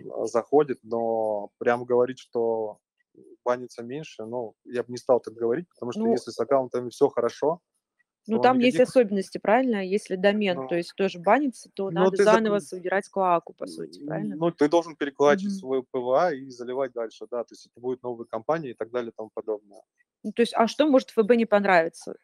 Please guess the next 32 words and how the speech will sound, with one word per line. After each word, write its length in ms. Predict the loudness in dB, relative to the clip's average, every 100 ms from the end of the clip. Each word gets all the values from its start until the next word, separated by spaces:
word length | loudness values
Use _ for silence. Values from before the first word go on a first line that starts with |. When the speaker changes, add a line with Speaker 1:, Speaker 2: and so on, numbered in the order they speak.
| _ _ _ -2
Speaker 2:
White 180 | 2 4
Speaker 1:
Да, 120 | 6
Speaker 2:
page, 340 | 8 6 4 -2
нерелевантный, 680 | -2 -2 0 0 -2 -6 0
Speaker 1:
все 80 |
очень 320 | 4 4 4 2
Speaker 2:
крео, 40 |
какие 320 | 2 0 2
Speaker 1:
просто, 120 | 2 2
то 60 | 2
есть 400 | 0 -4 -6 -8
Speaker 2:
параметры? 60 | -8 _ _ -6
Speaker 1:
там, 320 | -6 -6 -10
да, 380 | -2 0 0 -2
а, 60 | -6 _ _ _ -16 -16 -8
очень 300 | -8 -6 -10
че-, 140 | -8
очень 280 | -6 -6 -8
все 140 | -4 -4
очень 240 | -4 -6
просто, 320 | -2 -2 -2
да, 160 | -4 -4
как 180 | -4 -12
и 40 |
было, 280 | -4 -2 -2
то 140 | -4 -8
есть 140 | -8
нерелевантность 600 | -6 -4 0 0 -2 -12
креатива 580 | -2 -2 -2 -4 -2 0
white 200 | 0 -2 -4
page. 120 | -6 -8 -20 _ _ _ _ _ _ _ _ _
А, 220 | -6 -4